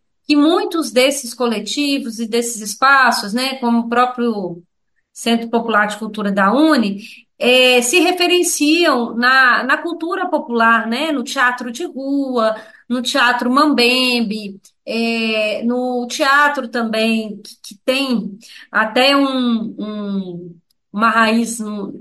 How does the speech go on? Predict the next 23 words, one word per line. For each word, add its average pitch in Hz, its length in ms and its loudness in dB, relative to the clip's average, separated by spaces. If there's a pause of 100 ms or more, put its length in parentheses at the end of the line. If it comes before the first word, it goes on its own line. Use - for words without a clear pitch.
(200)
na, 180 320 -6
na, 196 380 0
da 226 180 0
Revolução 220 580 2
Russa, 262 360 0
né, 240 140 2
o 240 60 2
teatro 240 360 2
de 254 60 0
agite 226 400 -2
próprio, 240 680 2
né? 294 300 -4 (880)
Como 359 240 2
que - 60 -6
se 370 160 -4
baseia 302 560 4
também 240 340 2
nessas 269 460 -2
formas 262 580 2 (320)
pra 359 340 2
trazer 330 440 2
um 370 160 -4
processo 254 920 -2